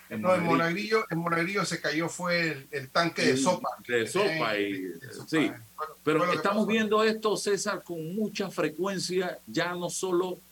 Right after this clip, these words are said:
Speaker 1: en los barrios populares, también en el interior de la República y en todas partes, donde la, los golpes, el insulto, la descalificación, la violencia,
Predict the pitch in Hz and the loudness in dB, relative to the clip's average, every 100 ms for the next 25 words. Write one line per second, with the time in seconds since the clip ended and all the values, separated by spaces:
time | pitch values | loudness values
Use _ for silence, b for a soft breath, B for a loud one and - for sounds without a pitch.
0 | - - 139 139 165 175 180 - 147 135 | -20 -8 -4 -2 -2 0 -2 -2 -4 -2
1 | 170 185 156 104 - 131 170 180 160 143 | 0 0 -2 -4 -6 -4 -4 -6 -6 -6
2 | 131 135 165 185 170 139 131 131 185 180 | -2 0 0 0 0 -2 -2 -4 -2 -2
3 | 131 120 123 190 - 220 220 202 160 - | -2 -4 -2 -2 0 -2 -2 -6 -8 -12
4 | - - - - - - 160 147 147 143 | -20 -20 -20 -20 -20 0 2 4 4 2
5 | 135 135 131 131 220 202 - 196 175 143 | 2 2 2 4 2 2 0 -4 -2 -4
6 | 135 135 226 214 196 202 190 151 135 131 | -4 -6 -6 -6 -6 -4 -2 -2 -2 -2
7 | 127 127 131 123 185 208 185 143 135 135 | -2 -2 -2 -2 -2 -2 -2 0 2 2
8 | 190 208 175 196 196 | 0 -2 -4 -2 -2